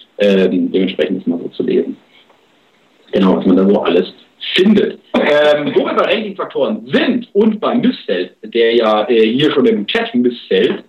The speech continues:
ja, geil, oder? Kommt dran, Lacher drin. Boah, ach, komm.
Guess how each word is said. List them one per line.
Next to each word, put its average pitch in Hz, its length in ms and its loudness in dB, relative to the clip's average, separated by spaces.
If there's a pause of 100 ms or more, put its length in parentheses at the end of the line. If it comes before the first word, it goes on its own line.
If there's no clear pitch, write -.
(140)
ja, 135 320 -2 (260)
geil, 190 380 0
oder? - 160 2 (100)
Kommt 95 260 -2
dran, 98 140 0
Lacher 101 300 0
drin. 104 200 0 (360)
Boah, - 500 -2
ach, - 300 -4
komm. - 260 -2